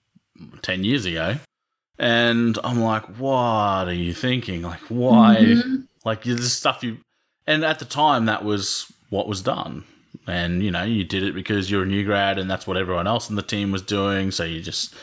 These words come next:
Speaker 1: you go along with it. But, like, nowadays, I'm like, again, why? Why was I doing that? Or why did I think that was a good idea?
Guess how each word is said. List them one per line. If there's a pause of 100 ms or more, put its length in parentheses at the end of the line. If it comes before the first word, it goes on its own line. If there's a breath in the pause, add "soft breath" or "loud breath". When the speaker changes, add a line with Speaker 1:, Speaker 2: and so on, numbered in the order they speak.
(340 loud breath)
Speaker 1:
you
go
along
with
it.
But,
like, (460)
nowadays,
I'm
like,
again, (220)
why?
Why
was
I
doing
that?
Or
why
did
I
think
that
was
a
good
idea?